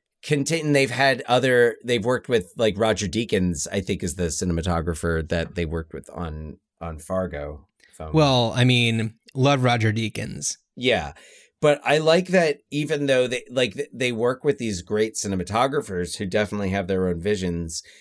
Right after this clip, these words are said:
Speaker 1: that there's this signature style. And I feel like a lot of it also has to do with close-ups of faces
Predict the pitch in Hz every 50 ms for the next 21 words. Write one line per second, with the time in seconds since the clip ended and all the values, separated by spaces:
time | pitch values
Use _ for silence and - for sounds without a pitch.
0 | _ _ _ - - 101 101 92 92 92 - _ _ _ _ _ _ _ - -
1 | 104 90 117 117 110 107 101 101 101 95 87 - - 95 113 104 - - - -
2 | - 123 110 123 131 135 - - - 120 107 95 - - - - - - - 107
3 | 104 107 107 107 101 98 95 92 92 92 117 123 127 143 147 151 147 - - 165
4 | 208 220 202 180 - 151 120 113 104 107 110 120 131 131 120 110 104 - 117 110
5 | 110 110 - 113 107 110 104 104 98 - - - - 104 113 120 - - 147 143
6 | - - - 110 98 - - - - - 101 95 107 139 147 - 175 170 170 170
7 | 175 180 -